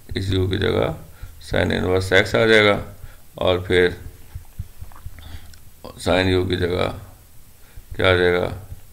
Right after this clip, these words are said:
sin u जो है वो x के बराबर है, यहाँ देखें तो sin u की जगह x आ जाएगा।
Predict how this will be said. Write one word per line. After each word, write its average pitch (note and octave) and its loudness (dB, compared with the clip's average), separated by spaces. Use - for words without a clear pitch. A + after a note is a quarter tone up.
sin E2 0
u F2+ 0
जो F2+ 0
है F2 2
वो F2 6
x F#2+ 2
के B2 -2
बराबर G#2+ 4
है, G2 2
यहाँ F#2+ 2
देखें - -2
तो - -6
sin F#2 0
u F#2 0
की F#2 0
जगह F#2 0
x E2 -2
आ - -4
जाएगा। - -10